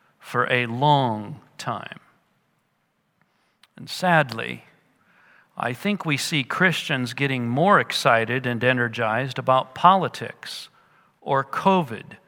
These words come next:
or economics than they are about speaking the word without fear. If we are to struggle well, we need not only to give up our own passive attitudes,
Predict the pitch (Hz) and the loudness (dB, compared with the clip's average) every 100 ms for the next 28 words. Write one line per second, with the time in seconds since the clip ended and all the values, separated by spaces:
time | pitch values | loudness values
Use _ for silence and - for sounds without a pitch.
0 | _ _ _ - 131 - 156 156 156 180 | _ _ _ -2 0 2 2 4 6 6
1 | 156 113 - - - - _ _ _ _ | 4 0 -12 -14 -14 -16 _ _ _ _
2 | _ _ _ - 131 123 123 123 127 160 | _ _ _ -6 -4 0 2 4 4 4
3 | 120 - 127 - - 120 113 123 127 - | 4 0 -2 -6 -8 -2 2 2 2 -6
4 | - 151 147 147 127 120 117 131 170 131 | -6 -4 -2 -4 -4 -6 -2 4 4 4
5 | 104 117 127 - _ _ _ _ 113 110 | 0 -8 -12 -16 _ _ _ _ -8 -2
6 | 127 131 - - 131 104 - - - _ | 0 0 -4 -10 -8 -8 -12 -16 -20 _
7 | _ _ _ _ _ _ _ _ _ _ | _ _ _ _ _ _ _ _ _ _
8 | _ _ - 127 - 165 214 226 220 - | _ _ -14 -14 -4 2 4 4 2 4
9 | 202 160 139 123 131 113 - - - _ | 6 6 2 4 4 4 0 -12 -20 _
10 | _ _ _ _ _ _ - 147 170 180 | _ _ _ _ _ _ -6 -2 2 2
11 | 165 143 160 165 156 202 160 131 117 147 | 2 4 6 6 6 4 2 2 2 2
12 | 156 156 - 127 135 131 123 - 175 170 | 6 4 6 6 6 2 -2 -2 2 2
13 | 151 - 120 135 165 135 - 120 - - | 0 -6 0 2 2 0 -8 -12 -12 -12
14 | - - | -12 -12